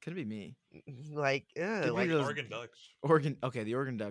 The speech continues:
Speaker 2: Okay, no, those are different.
Speaker 1: Are
Speaker 2: Those ones are different.
Speaker 1: Those
Speaker 3: <laughs>
Speaker 2: 'Cause it's not,
Speaker 1: Their
Speaker 2: it's
Speaker 1: thirty thousand uniform combinations are completely
Speaker 2: They're
Speaker 1: different than the
Speaker 2: literally
Speaker 1: three of
Speaker 2: not only yellow, like, they only have yellow on when they're wearing all yellow.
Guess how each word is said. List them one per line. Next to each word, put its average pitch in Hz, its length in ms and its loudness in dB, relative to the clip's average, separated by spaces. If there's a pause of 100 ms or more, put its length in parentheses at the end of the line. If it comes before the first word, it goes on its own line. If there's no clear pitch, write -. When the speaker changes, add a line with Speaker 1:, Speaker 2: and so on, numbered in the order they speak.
Speaker 2:
Okay, 170 180 8
no, 160 220 6
those 165 240 6
are 170 40 4
different. 113 360 2
Speaker 1:
Are - 160 -20
Speaker 2:
Those 170 260 8
ones 160 160 -4
are 139 80 -2
different. 107 380 -6
Speaker 1:
Those 147 160 4
Speaker 3:
<laughs> 151 100 2
Speaker 2:
'Cause 196 540 2
it's 233 120 6
not, 233 240 12
Speaker 1:
Their 190 200 10
Speaker 2:
it's 208 160 4
Speaker 1:
thirty 190 320 4
thousand 165 720 8
uniform 143 500 0
combinations 123 640 -2
are 117 60 -6
completely 113 400 -8
Speaker 2:
They're 107 140 -4
Speaker 1:
different 202 180 8
than 202 80 0
the 196 180 8
Speaker 2:
literally 226 260 4
Speaker 1:
three 113 340 -4
of 107 60 -6
Speaker 2:
not 180 260 12
only 196 240 4
yellow, 165 380 6
like, 147 300 4
they 156 160 8
only 170 240 0
have 160 200 4 (180)
yellow 147 360 6
on 185 220 2
when 151 120 -2
they're 139 100 0
wearing 135 240 0
all 113 200 4
yellow. 98 440 -4